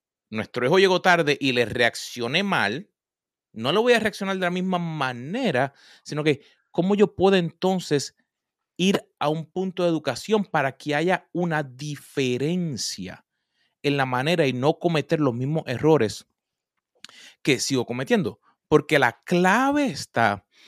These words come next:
en que nos demos cuenta de cómo Dios nos moldea a través de cada una de esas situaciones que llega a nuestra vida.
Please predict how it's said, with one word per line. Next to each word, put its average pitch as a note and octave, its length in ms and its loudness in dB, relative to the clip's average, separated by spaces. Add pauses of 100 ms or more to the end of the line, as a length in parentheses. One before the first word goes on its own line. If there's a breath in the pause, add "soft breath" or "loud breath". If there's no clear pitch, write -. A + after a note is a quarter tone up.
(240 soft breath)
en E3+ 140 0
que E3 140 0
nos C#3+ 160 -2
demos G#3 220 0
cuenta G#3+ 340 0
de D3 120 2 (180)
cómo A#3+ 480 2
Dios E3 560 -2 (520)
nos D#3 420 -2
moldea C3+ 1200 2 (800)
a C#3+ 160 4
través D#3 460 2
de C#3+ 260 -2
cada G3 360 4
una F#3+ 300 0
de C3+ 200 2
esas D3 380 -6 (280 soft breath)
situaciones E3+ 720 -2
que A2 120 -8
llega G2+ 160 -2
a F#2+ 40 -4
nuestra G2 240 -8
vida. D#3 300 -4